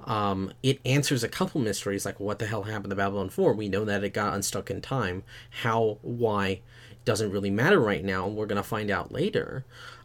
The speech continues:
Um, but it also is setting up new mysteries. Um,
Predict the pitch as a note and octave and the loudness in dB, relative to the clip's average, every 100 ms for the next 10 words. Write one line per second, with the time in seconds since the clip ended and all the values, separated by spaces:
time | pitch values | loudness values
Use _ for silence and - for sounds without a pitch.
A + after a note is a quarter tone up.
0 | - A2 G#2 G#2 G2 F#2+ - - B2 - | -4 0 2 0 0 -2 -8 -8 -8 0
1 | B2 A#2+ A#2+ - - B2+ A#2+ B2+ A#2 - | 2 2 -2 -14 -6 -2 0 0 0 2
2 | A#2+ A#2 A2 A#2 - B2+ A#2 A2+ G#2 A2+ | 0 0 -2 -2 -2 0 0 -2 -4 -4
3 | A2 G#2 - - - - - - - - | -2 -2 -4 -8 -10 -12 -14 -16 -20 -20
4 | - - A2+ G2+ F#2+ G2 F#2 F#2 | -20 -12 -2 0 0 -2 -6 -8